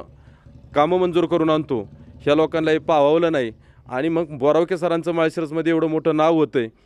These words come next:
हे पाहिल्यानंतर या लोकांनी अविश्वास ठराव आणण्याचं कटकारस्थान केलं आणि दहा सदस्यांनी सरांच्या विरोधात अविश्वास ठराव त्या ठिकाणी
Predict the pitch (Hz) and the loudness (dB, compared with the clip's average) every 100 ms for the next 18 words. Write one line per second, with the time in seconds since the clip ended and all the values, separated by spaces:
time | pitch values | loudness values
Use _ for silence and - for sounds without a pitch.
0 | _ - 127 156 165 156 151 147 156 147 | _ -8 -4 0 0 0 -2 -4 -2 -2
1 | 143 131 143 147 185 - _ _ _ - | -2 -2 -4 -4 -6 -10 _ _ _ 0
2 | 151 156 151 135 147 139 139 131 - _ | 0 2 -2 -4 -2 0 0 -4 -10 _
3 | 127 143 139 131 143 - - 139 151 143 | -4 -2 -2 -2 -2 -4 -8 -4 -2 -2
4 | 139 143 127 131 131 120 - _ _ - | -4 -6 -4 -2 0 -2 -4 _ _ -8
5 | 117 135 139 127 _ _ _ _ _ 113 | -4 0 -2 -4 _ _ _ _ _ -6
6 | 127 156 175 160 151 - 143 143 143 101 | 0 0 0 -2 -4 -2 -2 -2 -6 -8
7 | - 135 135 139 131 127 127 127 131 123 | -6 -4 -2 -2 -2 -2 -2 -2 -2 -4
8 | 120 120 120 117 113 113 117 | -6 -2 -2 -2 -4 -2 -4